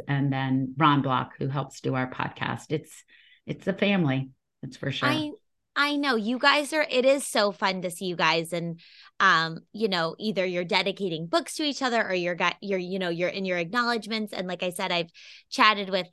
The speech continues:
Speaker 2: a few of the rest of you guys and just the way that you talk about each other. It's just like, it reaffirms the power of just books and reading, how it can, t-,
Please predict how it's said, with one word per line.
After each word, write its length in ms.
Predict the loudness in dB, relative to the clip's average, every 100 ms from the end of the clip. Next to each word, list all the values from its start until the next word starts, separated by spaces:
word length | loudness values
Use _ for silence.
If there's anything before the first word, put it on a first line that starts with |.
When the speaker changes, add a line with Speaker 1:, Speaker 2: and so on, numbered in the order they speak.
| _
Speaker 2:
a 120 | -8
few 240 | -4 0
of 160 | 0 -2
the 80 | 2
rest 320 | 2 0 -4
of 100 | -6
you 140 | -4
guys 400 | 4 6 6 2 -4
and 280 | -6 -4 -4
just 280 | -8 -10 -14 _ -4
the 120 | -2
way 180 | 0 -2
that 100 | -2
you 160 | -4
talk 260 | -2 -2 -2
about 220 | -6 -6
each 180 | -8 -8
other. 440 | -8 -6 -6 -6 -10 -20 -20 -4
It's 280 | -4 -4 -6
just 260 | -6 0
like, 260 | 0 0 -4 -18 _ _ _ _
it 180 | 6 6
reaffirms 1200 | 4 -2 0 0 0 0 0 0 -4 -4 -4 -8 -16 _ _ _ _
the 100 | 0
power 680 | 0 0 4 4 4 0 -2 0
of 280 | 0 0 -2 -14 -16
just 400 | -4 -4 -4 -10 -6
books 360 | -4 -4 -6 -6
and 160 | -6
reading, 440 | -6 -6 -4 -4 -2
how 220 | 0 0
it 140 | 0
can, 180 | -6 -8
t-, 100 | -6